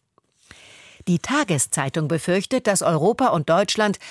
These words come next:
am Ende doch in diesen Krieg hineingezogen werden könnten. Trump und Netanyahu können gar nicht anders, als noch weiter zu eskalieren,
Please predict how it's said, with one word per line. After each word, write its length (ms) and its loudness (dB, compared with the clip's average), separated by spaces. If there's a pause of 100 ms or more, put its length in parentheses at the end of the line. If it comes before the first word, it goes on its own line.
(140)
am 160 -2
Ende 280 0
doch 280 -2
in 200 -2
diesen 300 -2
Krieg 360 -4
hineingezogen 840 -2
werden 260 -4
könnten. 380 -6 (640)
Trump 320 0
und 180 0
Netanyahu 640 2
können 380 -2
gar 160 0
nicht 260 -4
anders, 400 0
als 280 -4
noch 200 -4
weiter 380 -2
zu 120 -4
eskalieren, 680 -2